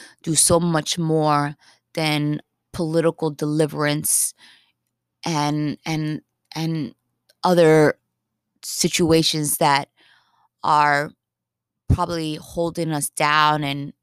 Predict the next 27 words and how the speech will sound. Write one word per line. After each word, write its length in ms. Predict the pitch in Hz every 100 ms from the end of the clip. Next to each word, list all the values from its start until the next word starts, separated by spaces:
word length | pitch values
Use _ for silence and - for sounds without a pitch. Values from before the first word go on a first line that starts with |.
| -
whatever, 400 | 160 156 156 147
but 220 | 151 -
the 60 | 156
message 420 | 156 165 156 -
just 140 | 147
stays 280 | - 156 147
the 100 | -
same. 480 | - 147 139 135 - _ _ _ _ _ _ _ _ _
The 80 | 180
messengers 1000 | 185 220 - 196 170 156 143 151 - - _ _ -
who 160 | 180
bring 420 | 143 160 170 185 180
the 80 |
good 200 | 165 170
news, 380 | 160 151 147 143
that 180 | - 139
bring 280 | - 165 190
the 60 |
good 220 | 180 170 -
tidings, 280 | 151 156
that 160 | 156 135
proclaim 360 | 156 - 175 165
it 140 | -
could 160 | 175 160
be 140 | 151
different 460 | - 160 - 151 -
people 520 | 180 160 - 147